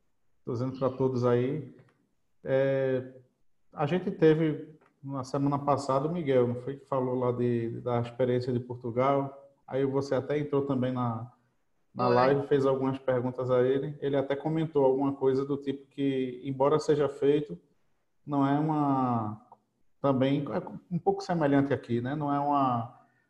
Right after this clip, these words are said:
Speaker 1: uma rotina. Mas
Speaker 2: Isso.
Speaker 1: caso seja necessário fazer,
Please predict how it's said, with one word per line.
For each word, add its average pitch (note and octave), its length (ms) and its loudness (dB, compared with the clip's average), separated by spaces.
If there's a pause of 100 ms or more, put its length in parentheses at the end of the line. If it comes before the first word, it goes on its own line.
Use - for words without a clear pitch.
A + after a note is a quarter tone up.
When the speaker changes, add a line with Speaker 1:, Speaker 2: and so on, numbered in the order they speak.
(120)
Speaker 1:
uma C#3 140 2
rotina. C3+ 720 2 (600)
Mas D#3+ 340 4
Speaker 2:
Isso. F3+ 120 -6
Speaker 1:
caso F#3 340 4
seja D#3 280 4
necessário C#3+ 560 2
fazer, D#3 760 -2